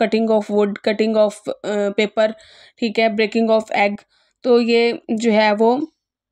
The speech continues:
breaking of egg भी एक फिजिकल चेंज ही है, क्योंकि एग ब्रेक हुआ है, ठीक है, लेकिन अगर वो एक नया सब्सटेंस नहीं बना,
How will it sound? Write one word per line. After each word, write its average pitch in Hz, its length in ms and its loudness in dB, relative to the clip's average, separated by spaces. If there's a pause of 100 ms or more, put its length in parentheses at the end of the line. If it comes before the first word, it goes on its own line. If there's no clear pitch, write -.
(600)
breaking 240 400 -2
of 254 200 0
egg 214 160 -2 (120)
भी 254 120 2 (100)
एक 226 220 -4
फिजिकल 240 460 0
चेंज 208 420 0
ही 214 180 2
है, 202 140 2
क्योंकि 220 240 -6
एग 226 220 -4
ब्रेक 202 360 -2
हुआ 202 220 0
है, 190 180 -4
ठीक 214 240 -4
है, 247 120 0
लेकिन 247 460 -2
अगर 220 260 0
वो 226 160 -2
एक 247 220 -4
नया 226 260 2
सब्सटेंस 220 580 -2
नहीं 185 240 0
बना, 190 280 -2